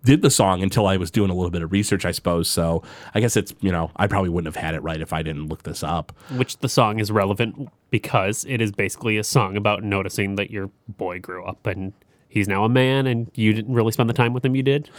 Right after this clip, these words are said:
Speaker 2: as a
Speaker 1: Yeah,
Speaker 2: father. <laughs>
Speaker 1: exactly. It's, you know, the song starts off and it's like, you know, the, the narrator of the song is saying how he's busy and he can't spend time with his son. But then when he's older, the son won't spend time with him.
Speaker 2: Yeah.
Speaker 1: And it, you know, kinda comes full circle.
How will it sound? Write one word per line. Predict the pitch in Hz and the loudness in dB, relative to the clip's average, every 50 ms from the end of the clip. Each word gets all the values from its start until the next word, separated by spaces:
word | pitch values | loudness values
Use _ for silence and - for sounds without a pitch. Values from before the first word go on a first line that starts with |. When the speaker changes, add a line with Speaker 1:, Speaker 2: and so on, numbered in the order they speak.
| - - 202 | -14 -10 -6
Speaker 2:
as | 165 - | 2 4
a | 392 453 | 6 6
Speaker 1:
Yeah, | - - 370 262 175 139 | 6 6 6 6 4 4
Speaker 2:
father. | 147 - | 4 6
<laughs> | 175 | 6
Speaker 1:
exactly. | 165 - 320 302 262 233 - 160 127 104 98 123 | 6 6 6 6 4 4 4 4 4 4 4 4
It's, | 143 151 - - - | 4 4 4 2 2
you | 208 220 | 4 6
know, | - 147 | 6 6
the | 160 190 190 | 6 4 4
song | - 262 240 240 226 | 4 4 4 4 2
starts | 131 - 233 202 190 - | 2 4 4 4 4 4
off | 202 175 170 175 170 - | 4 4 6 4 6 6
and | 147 | 6
it's | 143 139 - | 6 6 6
like, | - 135 127 120 | 6 4 4 4
you | 107 127 135 127 | 4 4 4 6
know, | 117 110 107 107 107 | 6 6 6 4 4
the, | 110 110 113 110 107 | 4 2 4 4 4
the | 101 117 117 | 4 4 4
narrator | 113 110 117 117 120 123 117 117 110 110 113 107 104 | 6 6 6 6 6 6 6 6 6 6 6 6 4
of | 104 95 | 4 4
the | 101 | 2
song | 98 - - 120 113 110 104 98 98 | 2 4 6 6 6 6 4 2 0
is | 98 | 0
saying | - 113 104 101 98 | 0 0 0 0 2
how | 92 107 104 104 | 2 2 4 4
he's | 101 101 92 95 | 4 2 2 2
busy | - 113 110 98 101 98 | 2 2 2 2 2 2
and | 98 98 | 2 2
he | 95 | 0
can't | - 104 95 95 | 0 -2 -2 0
spend | - - 98 98 | 0 -2 0 2
time | 107 98 98 | 2 2 2
with | 92 90 | 0 -2
his | 92 - | -2 2
son. | - 214 196 143 117 107 - - - - - - | 2 4 4 4 4 2 -2 -6 -14 -14 -6 2
But | - 143 135 | 4 6 8
then | 151 151 135 | 8 8 8
when | 131 120 | 8 6
he's | 127 - - 220 220 202 151 | 4 4 4 6 8 8 8
older, | 139 135 123 117 110 120 117 113 110 | 6 6 6 6 6 6 6 6 4
the | 98 117 | 4 2
son | 113 - - 135 123 113 104 | 4 6 6 6 6 6 4
won't | 98 117 113 110 - | 2 2 2 0 0
spend | - - 113 107 104 | 2 2 2 4 4
time | 120 107 101 98 | 4 2 4 2
with | 95 90 - | 2 4 6
him. | 135 131 117 101 90 85 85 85 - - | 6 6 6 6 4 2 0 -2 -2 -4
Speaker 2:
Yeah. | - 123 107 101 - - - | -4 -4 -4 -4 -6 -8 -2
Speaker 1:
And | - 101 98 90 | 0 2 2 2
it, | 90 98 92 | 2 0 2
you | 104 98 | 2 2
know, | 92 82 85 | 2 2 0
kinda | - - 85 80 | -2 -2 -2 -2
comes | - - - 82 - | -4 -4 -6 -6 -6
full | - - - - | -8 -10 -12 -10
circle. | - - - 82 78 - - 85 71 | -6 -4 -4 -2 -4 -4 -6 -6 -6